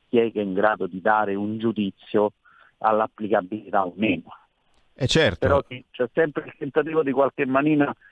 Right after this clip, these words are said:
Speaker 1: che passa sotto banco e si infila a, a far perdere tempo poi. Si infila a far perdere tempo, perché questa è la discussione.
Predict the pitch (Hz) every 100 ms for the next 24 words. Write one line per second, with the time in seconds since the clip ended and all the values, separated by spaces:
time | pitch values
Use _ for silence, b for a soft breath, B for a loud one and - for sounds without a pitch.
0 | B B B - 131 127 123 120 120 117
1 | 117 107 101 - 143 135 - 117 151 -
2 | 135 117 143 135 131 123 - 104 - 120
3 | 113 104 104 B B B - 110 107 104
4 | 104 - 98 92 - _ _ _ b 143
5 | 139 - 143 - 185 - 127 117 147 -
6 | - 82 90 80 85 _ _ - 120 107
7 | 160 156 - 110 - 98 95 95 95 113
8 | 85 - 95 - 90 - - 98 85 90
9 | - 87 - - 151